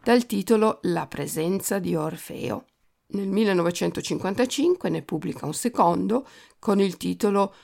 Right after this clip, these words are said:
Paura di Dio e poi Nozze romane. Poco dopo la morte del padre per infarto, nel millenovecentocinquantacinque nasce la sua prima figlia, Emanuela,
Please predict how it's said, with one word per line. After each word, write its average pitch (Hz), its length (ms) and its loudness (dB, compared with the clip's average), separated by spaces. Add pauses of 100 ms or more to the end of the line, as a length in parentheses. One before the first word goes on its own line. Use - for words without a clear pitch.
(140)
Paura 180 440 2
di 170 160 -2
Dio - 440 -6 (120)
e 269 140 2
poi 202 480 -2 (180)
Nozze 143 520 -4
romane. 107 600 -6 (340)
Poco 294 300 2
dopo 208 300 4
la 180 140 4
morte 185 360 2
del 180 200 -2
padre 170 480 4
per - 200 -10
infarto, - 760 -2 (380)
nel 233 180 10
millenovecentocinquantacinque 240 1600 6
nasce 190 540 0
la 170 160 -2
sua 214 300 -2
prima 170 360 -2
figlia, 151 720 -10
Emanuela, 160 800 -4